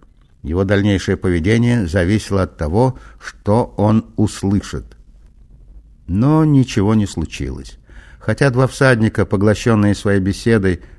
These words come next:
были глухи к окружающему, слух их лошадей оказался более чутким, и когда усталый рыжий конь, перейдя на шаг, тяжело ударил копытом,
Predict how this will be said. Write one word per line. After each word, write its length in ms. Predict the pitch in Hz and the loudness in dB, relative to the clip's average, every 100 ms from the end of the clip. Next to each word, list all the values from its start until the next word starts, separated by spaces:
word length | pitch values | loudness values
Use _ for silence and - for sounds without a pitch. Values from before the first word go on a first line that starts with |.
| - | -10
были 320 | 92 104 107 | -4 0 2
глухи 560 | 92 98 120 139 - 82 | 2 2 2 2 0 -6
к 100 | - | -8
окружающему, 1040 | 85 90 85 104 127 101 - - 65 - - - | -6 -4 -2 2 2 0 -4 -10 -10 -12 -16 -16
слух 500 | - 117 139 135 - - | -2 2 4 2 -2 -4
их 240 | 120 - | -2 0
лошадей 500 | 123 - 104 110 117 | -2 -2 -2 0 0
оказался 600 | - 92 90 107 95 95 | -2 -4 -2 -2 -2 -4
более 360 | 87 92 90 92 | -2 -2 -2 -4
чутким, 640 | - 82 80 - 82 82 - - - - | -6 -6 -6 -6 -8 -8 -10 -20 -14 -8
и 100 | 98 | -2
когда 420 | 113 101 120 110 | 0 2 0 0
усталый 580 | - 104 - 120 107 95 | -4 -6 -2 0 2 0
рыжий 320 | 92 101 101 | 0 0 -2
конь, 300 | 90 120 110 76 - - | 0 2 2 0 -10 -8
перейдя 440 | - 107 101 110 107 | 0 2 2 2 2
на 160 | 95 | 0
шаг, 440 | 90 120 107 - - | 0 2 0 -2 -6
тяжело 420 | 92 85 101 110 | -4 -2 0 0
ударил 480 | - 87 101 101 95 | -2 -2 0 0 -2
копытом, 600 | - 90 131 127 127 | -4 0 0 2 0